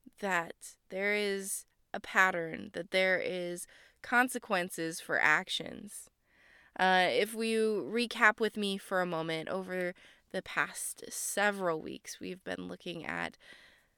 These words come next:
different times in Scripture when God uses the word journey to give us a better understanding of what God thinks of travel.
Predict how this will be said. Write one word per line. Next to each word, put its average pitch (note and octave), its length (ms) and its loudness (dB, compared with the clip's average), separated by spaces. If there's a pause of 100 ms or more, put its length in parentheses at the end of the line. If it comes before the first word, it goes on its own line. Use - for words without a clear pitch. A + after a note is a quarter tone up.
(840)
different A#3 380 0
times G3 340 -2
in F#3 120 -6
Scripture E3+ 520 -2
when E3 360 -2
God E3 360 0
uses E3 420 -8
the E3 100 -2
word D3+ 520 -4
journey - 600 -6 (580)
to A#3 600 0
give C#4 140 -2
us D#4 180 0
a D4 40 0
better A#3 340 2
understanding G3 760 -4
of E3+ 200 -6
what E3+ 200 -2
God D#3 340 -6
thinks F3 320 -10
of - 140 -18
travel. - 460 -12